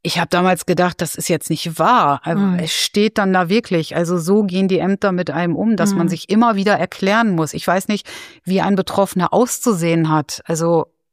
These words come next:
Speaker 1: ich hab keine Ahnung, aber meine Anwältin hat mir damals gesagt, am besten, man geht eine Woche nicht baden, zieht seine ältesten Gammelsachen an, am besten Gartenklamotten, macht viel Dreck unter den Nägeln, nimmt sich irgendwas, was ein bisschen betäubend ist und geht dann da so völlig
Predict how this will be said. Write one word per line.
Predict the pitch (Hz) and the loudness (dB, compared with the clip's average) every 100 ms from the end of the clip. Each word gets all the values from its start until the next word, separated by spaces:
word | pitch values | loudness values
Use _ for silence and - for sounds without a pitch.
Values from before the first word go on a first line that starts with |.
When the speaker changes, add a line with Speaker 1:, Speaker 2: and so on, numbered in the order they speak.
| _ | _
Speaker 1:
ich | - 185 | -4 -4
hab | - | -4
keine | - 180 156 | -2 0 2
Ahnung, | 170 220 208 | 2 2 2
aber | 165 170 | 2 2
meine | 165 170 | 2 2
Anwältin | 156 190 208 196 190 | 2 2 2 0 -2
hat | 185 | 0
mir | 185 | 0
damals | 180 196 196 - | 2 2 0 -2
gesagt, | 185 190 - | 0 0 0
am | 170 | 0
besten, | 190 - - 226 226 - - - _ | 0 0 2 2 2 -6 -20 -20 _
man | 170 180 | 0 2
geht | 190 | 2
eine | 196 175 | 2 2
Woche | 190 208 | 0 0
nicht | 175 - | -2 -2
baden, | 165 175 240 277 320 - _ | 0 2 6 8 8 4 _
zieht | - 196 - | -8 -4 0
seine | 180 175 175 | 2 2 2
ältesten | 208 - - - 185 | 2 0 -2 -2 2
Gammelsachen | 180 233 233 247 - 247 | 2 2 2 0 2 2
an, | 233 240 | 4 2
am | 190 | 2
besten | 180 190 - 175 | 2 0 -2 0
Gartenklamotten, | 156 202 254 - 233 220 233 - 240 240 - - - - _ | 0 2 0 0 -2 0 -2 -2 -2 -4 -8 -20 -20 -20 _
macht | 170 190 - - - 165 156 156 | -2 0 -2 -10 -14 -14 -14 -8
viel | 170 - 208 | -4 0 0
Dreck | 202 240 233 | 2 0 0
unter | 240 240 | 0 2
den | 226 214 | 2 2
Nägeln, | 214 226 208 | 2 2 2
nimmt | 185 - | 2 0
sich | 196 - | -4 0
irgendwas, | 196 220 190 202 - | 2 2 2 0 0
was | 190 - | -2 0
ein | 185 | -2
bisschen | 196 202 | 0 0
betäubend | 180 175 185 202 247 233 | -2 -2 0 4 4 4
ist | 214 202 | -2 -2
und | 190 | -2
geht | 196 202 | 0 0
dann | 185 | 0
da | 180 | -2
so | 170 | -4
völlig | - 190 190 | -4 -2 -2